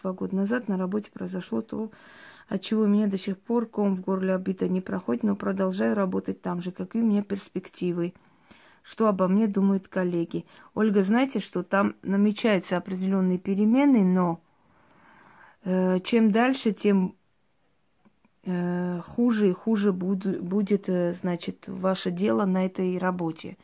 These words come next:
Поэтому я не советую вам там оставаться, потому что назревает ещё один скандал, в скором времени будет ещё одна проверка.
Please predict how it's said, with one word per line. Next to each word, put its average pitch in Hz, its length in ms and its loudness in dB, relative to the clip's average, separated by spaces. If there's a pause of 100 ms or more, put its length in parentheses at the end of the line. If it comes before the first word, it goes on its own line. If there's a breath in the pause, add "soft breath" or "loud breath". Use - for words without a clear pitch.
(420 loud breath)
Поэтому 202 640 2
я 208 240 0
не 240 140 4
советую 220 420 -2
вам 175 180 -4
там 175 180 -6
оставаться, 208 540 -6
потому 185 240 -6
что - 160 -8
назревает 190 480 -2
ещё - 200 -6
один 175 180 -4
скандал, 208 380 -2
в 269 60 -8
скором 185 280 -4
времени 226 280 2
будет 190 340 -2
ещё 190 260 -2
одна 190 340 0 (680 loud breath)
проверка. 175 640 -2